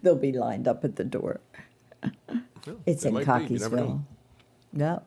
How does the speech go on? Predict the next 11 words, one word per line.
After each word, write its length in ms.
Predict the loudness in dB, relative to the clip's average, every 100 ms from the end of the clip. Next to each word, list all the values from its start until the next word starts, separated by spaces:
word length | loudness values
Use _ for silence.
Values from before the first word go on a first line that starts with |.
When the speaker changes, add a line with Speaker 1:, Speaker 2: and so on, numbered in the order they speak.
| -4
Speaker 1:
well, 200 | 0 0
you, 340 | 0 -2 -4 -8 _ -2
you 120 | 2
never 260 | 2 2 2
know. 280 | 2 0 -4 -12 -20 -20 -20 -20 -20 _
We 140 | 4
have 180 | 4 4
a 60 | 2
far, 580 | -2 0 2 4 4 0
far 380 | 0 2 4 2
reach. 560 | 2 0 0 -6 -18